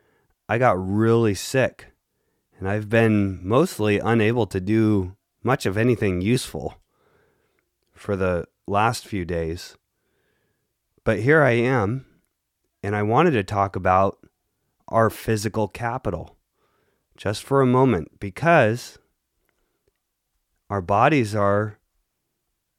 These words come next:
a gift from God, something that God has put us in, and we are both body and spirit.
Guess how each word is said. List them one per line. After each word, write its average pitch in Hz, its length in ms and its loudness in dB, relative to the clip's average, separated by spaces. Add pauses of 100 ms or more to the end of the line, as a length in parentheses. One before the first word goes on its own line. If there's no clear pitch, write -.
a 101 100 -8
gift 113 260 -4
from 104 280 -4
God, 104 420 -2 (840)
something 104 480 -4
that 98 260 -2 (1080)
God 113 300 4
has 110 300 -4 (260)
put 127 180 -2
us 127 240 0
in, 160 320 0 (1400)
and 95 280 -6
we 104 160 2
are 104 160 2
both 101 280 0
body 123 320 4
and 107 160 2
spirit. 123 520 2